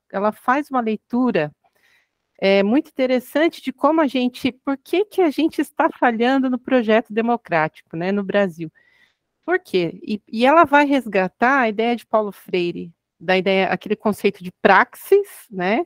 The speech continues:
do Paulo Freire, e ela vai atrelar isso ao Gramsci, a ideia do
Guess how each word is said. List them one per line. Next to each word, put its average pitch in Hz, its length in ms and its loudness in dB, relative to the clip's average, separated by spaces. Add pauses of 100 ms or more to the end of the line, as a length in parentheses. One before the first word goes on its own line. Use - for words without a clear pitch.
(140)
do 190 100 -6
Paulo 185 320 0
Freire, 196 460 -4 (440)
e 220 80 6
ela 294 200 8
vai 285 220 2
atrelar 294 460 -2
isso 269 340 -4
ao 302 100 2
Gramsci, 226 640 0
a 180 80 0
ideia 202 400 2
do 247 320 -4